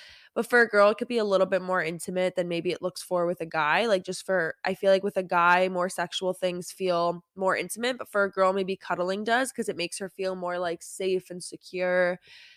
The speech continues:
and just very comforted. So I think girls just like to cuddle 'cause it's comfortable and it makes them feel very safe and, like, reassured on how you feel about them.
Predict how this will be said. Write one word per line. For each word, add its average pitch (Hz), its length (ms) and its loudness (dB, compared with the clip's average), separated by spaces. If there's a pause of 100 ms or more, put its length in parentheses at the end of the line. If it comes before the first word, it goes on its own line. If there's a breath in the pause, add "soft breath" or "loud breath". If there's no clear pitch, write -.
(180 loud breath)
and 202 120 -2
just 185 140 -4
very 190 180 6
comforted. 170 520 -4
So 208 100 -2
I 214 80 2
think 285 220 -4
girls 254 160 -2
just 247 120 -6
like 226 140 -4
to 190 80 -10
cuddle 185 260 -2
'cause 185 160 -8
it's - 140 -14
comfortable 185 680 -2
and 180 180 -2
it 165 60 -4
makes 160 240 -8
them 180 140 -8
feel 165 600 -2 (240)
very 180 300 0
safe 185 460 -2
and, 175 120 -4
like, 170 180 -4
reassured 170 600 -2
on 160 140 -2
how 160 140 -6
you 156 160 -6
feel - 180 -10
about - 280 -8
them. 95 280 -8